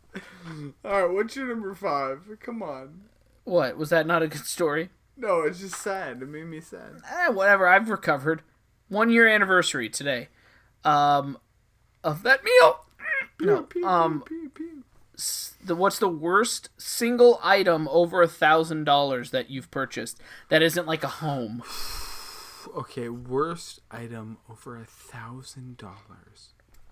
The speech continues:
Speaker 2: Is that too much?
Speaker 1: Uh, no, no, no, that's fine.
Speaker 2: Okay.
Speaker 1: Over a thousand dollars that I've purchased.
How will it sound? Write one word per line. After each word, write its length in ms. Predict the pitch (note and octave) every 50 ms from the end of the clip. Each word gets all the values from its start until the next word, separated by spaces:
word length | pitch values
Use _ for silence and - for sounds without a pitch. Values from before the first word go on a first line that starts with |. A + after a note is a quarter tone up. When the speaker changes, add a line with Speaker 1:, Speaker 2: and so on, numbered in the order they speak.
| - _ _ _ -
Speaker 2:
Is 120 | - D3+ D3
that 160 | D#3 C#3 -
too 120 | - D#3 D3
much? 460 | C#3+ C#3 D3 D#3 - - - - - _ _ _ _ _ _ _ _ _ _ _ -
Speaker 1:
Uh, 60 | C3+ C#3
no, 100 | D3+ E3
no, 380 | F#3+ A3 C4 D4+ D#4+ E4 D#4+
no, 360 | D4+ C#4 A3 D#3 C3 C3+ D3 - _ C4
that's 240 | A#3+ G3 - - -
fine. 320 | - G#2+ G2 A#2 D3 - _ _ _ _ _ _ _
Speaker 2:
Okay. 200 | - D3 - - _ _ _ _ _ _ -
Speaker 1:
Over 320 | C#3 C3+ C3 D3 D#3+ D3+
a 60 | C#3
thousand 760 | - - - - C#3 C#3 C3+ C#3 C#3+ C#3+ C#3 C#3+ C#3 C3+ B2+
dollars 540 | B2 B2 A2+ A2+ A2+ A2+ A2 G#2+ G#2 G#2 -
that 180 | - A#2+ A2 G#2+
I've 300 | G#2+ G#2 G2+ - _ _
purchased. 760 | - - - A2+ G#2+ _ - - E2 D2+ _ - - - _